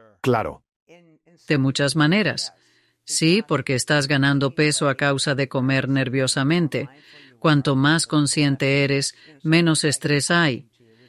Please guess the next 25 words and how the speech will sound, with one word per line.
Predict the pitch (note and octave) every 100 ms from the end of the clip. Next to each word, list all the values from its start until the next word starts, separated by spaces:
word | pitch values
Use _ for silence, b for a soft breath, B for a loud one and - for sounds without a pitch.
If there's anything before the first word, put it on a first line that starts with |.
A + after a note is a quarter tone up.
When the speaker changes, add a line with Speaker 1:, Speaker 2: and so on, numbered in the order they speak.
| - _
Speaker 2:
Así | F3+ - C4
que | A#3
digamos | F3 C3+ D3+ D3 C#3 C3+
que | - B2+
yo | C#3+ D3
acudí | C#3 - C3 C#3 C3+
a | B2+
ti. | C#3 C#3 B2 - - _ _
No | E3+ F3+
sabemos | - F3+ F3 G3 E3+ -
cuántas | F3 E3+ D#3+ -
personas | D#3 - F3 F3 D#3+
nos | D#3 C#3+
van | D#3+ F3
a | D#3+ C#3+
estar | - E3 E3
observando. | D#3 - C#3 C3+ C#3 B2 - D2 - b b b b D#3+
Esta | E3 D#3+ - D#3+
mañana | D3 D#3 G3+ F3 C3 C#3
podría | - F3 E3+ G3 G#3 F#3+
haberme | E3 F3+ F#3+ E3+
dicho | D#3+ F#3+ - F3+
a | D#3+
mí | F3
mismo, | E3+ D#3+ D3 C#3 B2+